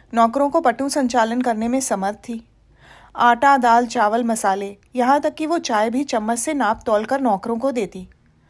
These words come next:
भंडार की चाबी एक क्षण भी उसके कमरे से लटके चांदी के गुच्छे से विलग नहीं होती। वो उन लापरवाह गृहिणियों में से नहीं थी जिन्हें पति के ऊंचे ओहदे की समृद्धि गृहस्थी के प्रति उदासीन बना देती है।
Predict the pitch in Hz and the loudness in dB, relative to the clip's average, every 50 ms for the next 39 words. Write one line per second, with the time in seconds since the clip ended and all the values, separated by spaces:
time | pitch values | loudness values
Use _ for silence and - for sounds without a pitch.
0 | _ _ - - - _ - 247 247 247 247 254 262 294 - - 320 - - 285 | _ _ -20 -20 -14 _ -2 0 2 4 6 6 6 6 4 0 -2 0 2 4
1 | 254 247 277 285 285 277 277 269 - - 254 226 233 247 254 277 269 220 202 - | 4 4 2 0 -2 -2 -2 -4 -4 -4 -2 -2 -2 -2 -2 -2 -4 -6 -8 -10
2 | 233 233 - - 277 262 240 220 220 220 240 247 247 285 269 262 226 226 - 269 | -10 -10 -6 -6 -4 -2 -2 -2 -2 0 -2 -2 -2 -2 -2 -2 -2 -4 -4 -6
3 | 269 262 247 220 202 208 226 226 269 277 240 233 214 - - 254 254 - 294 269 | -6 -4 -4 -4 -4 -4 -6 -6 -6 -6 -6 -6 -6 -6 -4 -4 -2 -2 -2 -4
4 | 196 190 185 196 208 214 233 240 240 254 254 254 247 233 240 233 220 226 - _ | -4 -2 -2 -2 -2 -2 -2 -2 0 0 0 0 -2 -4 -6 -10 -12 -12 -14 _
5 | _ _ _ _ _ _ - - - - - - 247 285 330 370 392 370 349 302 | _ _ _ _ _ _ -20 -20 -20 -20 -12 -4 0 4 4 4 4 4 6 6
6 | 269 254 254 262 254 247 247 269 302 311 294 269 269 262 262 285 294 277 294 302 | 6 6 6 4 2 4 4 4 4 4 2 0 0 0 0 0 0 -2 -2 -4
7 | 294 - 330 285 247 226 254 240 - 254 202 202 - _ _ _ - 220 247 247 | -4 -4 -4 -2 -2 -4 -4 -6 -8 -12 -14 -14 -14 _ _ _ -10 -4 -2 0
8 | 240 285 320 - 254 233 269 285 269 320 320 294 247 226 - 285 294 277 247 226 | 2 2 2 2 2 2 0 -4 -2 -2 -2 -2 -2 -2 -2 -2 0 0 0 0
9 | 240 233 233 240 285 294 - - 233 220 214 214 202 190 220 226 269 302 _ _ | -2 -2 -4 -4 -6 -6 -4 -4 -4 -4 -4 -6 -6 -6 -6 -8 -8 -8 _ _
10 | - 247 240 233 233 233 302 294 254 320 302 302 247 226 294 330 - - - 233 | 2 2 2 2 2 -2 -4 -2 -2 0 2 2 0 0 -2 -6 -6 -6 -4 0
11 | 233 226 233 233 - 247 240 262 262 233 214 196 185 185 180 180 180 180 - 190 | 2 2 2 0 -2 -2 0 0 0 0 0 -2 -2 -4 -4 -6 -8 -10 -12 -12
12 | 190 185 190 | -12 -12 -14